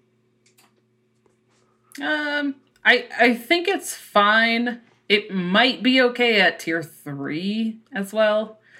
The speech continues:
I think it's just gonna, that's, that's one I'm not gonna really have an opinion on yet. I wanna kind of test it out more and,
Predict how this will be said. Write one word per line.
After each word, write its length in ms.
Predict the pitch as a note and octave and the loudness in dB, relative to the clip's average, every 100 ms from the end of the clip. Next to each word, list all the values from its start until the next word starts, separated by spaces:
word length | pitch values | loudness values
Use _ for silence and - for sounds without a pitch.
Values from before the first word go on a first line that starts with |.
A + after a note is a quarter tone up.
| - _ _ - | -20 _ _ -8
I 40 | |
think 100 | F3+ | -4
it's 140 | F#3 - | -2 -4
just 180 | D#3+ | -6
gonna, 560 | - F3 D#3+ D#3 D#3 D3+ - _ _ _ _ | -2 0 2 0 -2 -6 -12 _ _ _ _
that's, 220 | G#3+ A3 - | 0 0 4
that's 200 | A3+ A3+ | 4 4
one 160 | A#3 | 2
I'm 180 | G#3+ F#3 | 4 4
not 200 | F3 E3+ | 4 2
gonna 260 | F3 E3 D#3 | 2 0 0
really 280 | D#3 D#3 D3 | 0 -2 0
have 240 | D3 C#3+ | -2 -2
an 60 | D3 | -4
opinion 380 | C#3 D#3+ D3 | -6 -6 -6
on 160 | C#3+ C#3+ | -4 -4
yet. 220 | C#3+ C#3+ | -2 0
I 40 | D3 | 0
wanna 180 | D3+ D3 | -2 -4
kind 180 | D#3+ | -4
of 140 | D3 - | -4 -8
test 400 | - E3+ - - | 0 0 0 -6
it 100 | D3+ | -2
out 220 | C#3+ - | -2 -2
more 300 | D3+ D3 D3+ | -6 -4 -2
and, 300 | C#3+ D3 D3 | -2 -4 -8